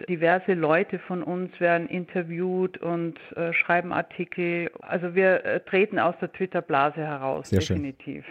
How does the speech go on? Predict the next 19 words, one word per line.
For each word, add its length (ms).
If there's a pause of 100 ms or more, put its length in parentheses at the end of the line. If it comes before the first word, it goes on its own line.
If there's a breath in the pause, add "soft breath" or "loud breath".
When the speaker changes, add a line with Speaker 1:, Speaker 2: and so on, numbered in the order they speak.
(100)
Speaker 2:
Sehr 120
schön. 220
Ich 180
hab 120
noch 120
einen 300
weiteren 560
Anschlag 420
auf 140
dich 160
vor. 280 (440 loud breath)
Du 80
bist 160
jetzt 140
quasi 260
die, 200 (140)
äh, 140
Twitter-Beauftragte 1000
heute. 260